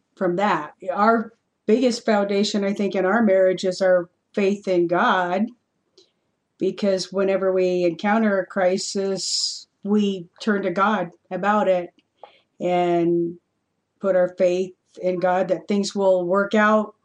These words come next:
as they're supposed to be. And, uh, that's kind of how it was with the miscarriage. We prayed about it. We were there to support each other, but we were strong to begin with. And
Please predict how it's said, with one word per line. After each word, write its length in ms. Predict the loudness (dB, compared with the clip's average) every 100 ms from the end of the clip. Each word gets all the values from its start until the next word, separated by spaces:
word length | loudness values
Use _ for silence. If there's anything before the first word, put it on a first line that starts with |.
| _
as 220 | -4 -2 0
they're 140 | -2
supposed 500 | -2 -2 -2 -2 -4
to 80 | -2
be. 480 | 0 0 -4 -8 _ _ _ _ _ _ -8
And, 400 | -2 0 0 0
uh, 420 | -2 -2 -2 -4 -2
that's 280 | -4 -4 -8
kind 320 | -4 -2 0
of 80 | 0
how 160 | 0
it 80 | 0
was 320 | 0 -2 -4
with 100 | -8
the 80 | -6
miscarriage. 1000 | -2 -4 -4 -2 2 4 2 0 -6 -14 -16 _ _ _ _ _ -4
We 380 | -2 0 -2 -8
prayed 280 | -2 0 0
about 380 | 0 0 2 4
it. 280 | 2 2 -4 _ -20 _ -4
We 240 | 0 2 2
were 180 | 0
there 240 | 2 2 0
to 120 | -2
support 460 | -6 -4 0 0 0
each 240 | -4 -2
other, 600 | 0 2 2 2 0 -4 _ _ _ _ _ -20 -14 -2
but 160 | 0 2
we 100 | 2
were 160 | 0
strong 520 | -2 -2 2 4 2
to 60 | 0
begin 420 | -2 0 2 2
with. 360 | 4 2 2 -2 _ _ _ _ _ _
And 680 | -2 0 2 2 -2 -6 -8